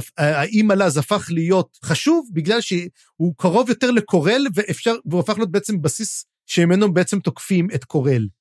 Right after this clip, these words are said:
אז אנחנו לא יודעים איפה זה סטרטם, אם זה קרוב, לא, שבע ערים, אין לנו עדיין מפה שמסבירה, יש לנו רק חצי מפה של גנבקיס, של צפון גנבקיס, וזהו.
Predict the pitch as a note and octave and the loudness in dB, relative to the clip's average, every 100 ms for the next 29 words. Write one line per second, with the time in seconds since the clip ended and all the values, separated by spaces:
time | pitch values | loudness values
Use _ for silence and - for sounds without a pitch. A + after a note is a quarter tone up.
0 | _ - C#3+ B2 E3 _ D#3+ D#3+ C#3 G#3 | _ -2 0 0 -8 _ -2 0 2 2
1 | A#3 A3+ G#3 G#3 F#3 F3 - E3 D#3+ - | 2 0 -2 -2 -2 -4 -2 -2 0 0
2 | D#3+ D#3+ G3 - D3 F#3 - F#3 D#3+ D#3 | 0 0 -4 -2 0 -2 -2 0 2 2
3 | C3 D#3 F3+ E3 _ _ - F#3 E3+ E3+ | 0 2 2 0 _ _ -4 -2 2 2
4 | D3+ C#3 F#3 F#3 F#3+ _ _ _ - F#3 | 2 2 2 0 -6 _ _ _ -2 2
5 | A#3 A3+ E3+ F#3 F3 - D#3+ C#3+ - D3+ | 4 2 2 2 2 2 0 0 -2 -4
6 | - C3 C#3+ C#3 E3+ E3+ F3 _ _ - | -2 0 0 0 0 -2 -2 _ _ -4
7 | D#3 F#3+ F#3 - E3 E3 C#3+ D3 C3+ D#3+ | -2 2 2 2 0 0 2 2 2 2
8 | G3 A#3+ - A#2+ - F3 E3 C#3+ B2 A2 | 0 -4 -4 -8 -2 -2 0 0 0 -2
9 | F3+ C#4 D4 - _ _ - B2 D3+ A#3 | -2 -2 -4 -6 _ _ -4 -2 0 0
10 | A3 | 0